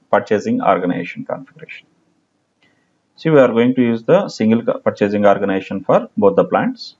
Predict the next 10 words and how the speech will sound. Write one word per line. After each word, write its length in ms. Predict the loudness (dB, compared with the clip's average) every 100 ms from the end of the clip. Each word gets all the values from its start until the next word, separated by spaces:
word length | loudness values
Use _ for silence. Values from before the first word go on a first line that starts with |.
| _ -2
Go 100 | -2
to 140 | 0
this 180 | -4 -4
path. 280 | 0 0 0 _ _ _ _ _ _ _ _ _ _ _ _ _ _ _ _ _ _ _ _ _ _ _ _ _ _ _ _ _ _ _ _ _ _ _ _ _ _ _ -2
Definition, 680 | -2 0 0 0 -2 -6 -8 -6
material 340 | -4 -2 -2 2
management, 640 | 2 2 0 0 -2 -6 _ -8
maintain 540 | -2 0 0 -2 -4 -2
purchasing 560 | -2 0 -2 -2 -4 -2
organization. 640 | -2 -4 -14 -16 -20